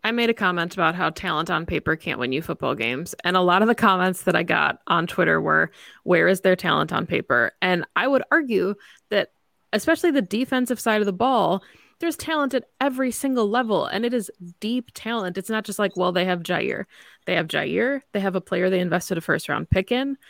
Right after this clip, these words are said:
They have, you know, Rasul Douglas, who had a Pro Bowl season. Like, you can keep s-, you can keep stacking where there is talent and depth. And before we dive into the defense, which we will,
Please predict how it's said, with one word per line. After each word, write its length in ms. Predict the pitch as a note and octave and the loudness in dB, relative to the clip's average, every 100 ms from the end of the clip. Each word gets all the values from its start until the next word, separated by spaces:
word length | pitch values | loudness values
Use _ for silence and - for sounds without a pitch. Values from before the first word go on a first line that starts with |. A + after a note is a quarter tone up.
| - _ | -20 _
They 80 | F#3+ | 0
have, 300 | E3 F#3 G#3 | 0 -2 -6
you 100 | G#3 | 0
know, 340 | F3+ D3+ D#3 - _ _ _ _ | 2 2 0 -4 _ _ _ _
Rasul 260 | G3 F#3+ F3+ | -2 4 4
Douglas, 460 | E3+ E3 G3+ G#3+ - | 4 2 2 0 2
who 140 | G3 | 2
had 160 | F#3+ E3 | 4 2
a 40 | |
Pro 220 | - F#3 | 2 2
Bowl 160 | E3 E3 | 4 0
season. 480 | - F#3 F#3 A3 A3+ | 0 -2 0 2 2
Like, 180 | F#3 _ - - _ _ _ _ | -2 _ -20 -20 _ _ _ _
you 140 | A#3+ B3+ | -2 0
can 200 | C4+ A#3+ | 0 0
keep 280 | - B3 | -2 -4
s-, 240 | - - - _ | -4 -10 -12 _
you 140 | A3 A3+ | -2 2
can 160 | A#3+ | 2
keep 180 | - B3 | 2 -2
stacking 760 | - - G3 G#3 - F#3+ E3+ D#3 | -2 -2 0 0 0 0 0 2
where 280 | F3+ F#3 | 4 4
there 240 | F3 E3+ D#3+ | 4 2 2
is 220 | D#3+ F3 | 0 -2
talent 460 | - F3+ E3+ F3 - | -4 -2 0 -2 -6
and 180 | E3 E3 | -8 -2
depth. 420 | E3+ - - - - - - - | -2 -4 -14 -20 -20 -20 -20 0
And 360 | G#3 G3+ F#3 - | 0 0 -4 -4
before 320 | G3 - A#3+ | -4 0 0
we 100 | C4+ | 2
dive 220 | B3 G#3+ | 2 2
into 360 | G3 G3+ G3 D#3+ _ | 0 -2 -4 -6 _
the 120 | F#3 | 2
defense, 460 | E3+ E3 E3+ E3+ - | 4 0 0 -2 -4
which 140 | F3+ | -4
we 80 | G3 | -4
will, 420 | F3 D#3 D#3+ F3+ | -2 -2 -2 -4